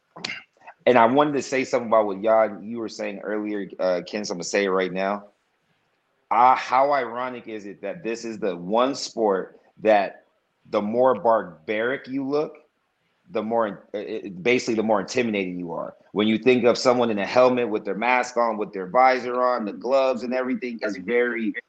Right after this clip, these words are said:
aggressive. You know what I mean? It makes you think of, of pain. It makes you think of death. It makes you think of, "Man, this person's about to lay the hat on me. Like, this is about to be aggressive work."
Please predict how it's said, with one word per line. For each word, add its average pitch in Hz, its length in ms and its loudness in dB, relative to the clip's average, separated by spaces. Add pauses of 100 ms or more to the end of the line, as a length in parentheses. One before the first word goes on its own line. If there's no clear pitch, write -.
(600)
aggressive. 104 840 -2
You 113 120 -6
know 120 60 -2
what 120 60 0
I 117 60 -2
mean? 120 200 -4
It 110 80 -4
makes 117 220 -6
you 117 80 -6
think 117 300 -6
of, 95 300 -6
of 95 220 -12
pain. 123 520 -4
It 98 100 -6
makes 110 220 -6
you 107 60 -6
think 107 200 -2
of 87 160 -6
death. 123 300 4
It 101 80 -6
makes 110 200 -6
you 110 80 -8
think 113 240 -2
of, 101 180 -2 (280)
"Man, 113 380 4
this 113 160 0
person's 110 280 2
about 104 200 2
to 92 180 -10
lay 107 600 -2 (200)
the 104 120 0
hat 151 300 2
on 113 160 0
me. 98 100 -12
Like, 95 140 -8
this 110 120 -10
is 107 60 -18
about 110 200 -2
to 98 40 -14
be 98 160 -10
aggressive 113 600 -4
work." 135 400 -2